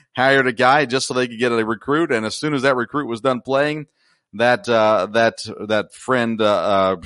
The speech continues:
brother or whatever it was, he's like, "All right, well, I'm done coaching here." <laughs> So, so on he goes. So there have been ways to bend rules, to get around rules, to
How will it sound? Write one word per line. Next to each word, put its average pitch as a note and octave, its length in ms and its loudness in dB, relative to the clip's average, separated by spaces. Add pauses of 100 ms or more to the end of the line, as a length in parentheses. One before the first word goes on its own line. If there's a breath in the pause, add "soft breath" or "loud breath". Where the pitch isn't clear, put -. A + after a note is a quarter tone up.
brother A#2 340 2
or A2+ 160 0
whatever G#2+ 380 -2
it F2 60 -6
was, G#2+ 340 0
he's F#2+ 300 -8
like, F2+ 240 -4
"All A#2+ 120 0
right, C#3 200 2
well, A2 180 0
I'm A#2 160 -2
done A#2+ 220 -2
coaching A#2+ 380 -8
here." G2+ 360 -6
<laughs> - 60 -6
So, C#3+ 200 -2 (320)
so C#3+ 200 -2
on C#3+ 300 4
he C3+ 100 2
goes. A#2+ 340 6 (300 loud breath)
So F3 120 -2
there F3+ 200 6
have C#3+ 100 0
been F#3+ 180 4
ways D#3+ 280 2
to C3 100 -6
bend B2+ 340 -4
rules, G#2+ 260 -4
to A2 80 -14
get C3 120 -2
around B2+ 300 2
rules, A2+ 380 -2
to A2 260 -4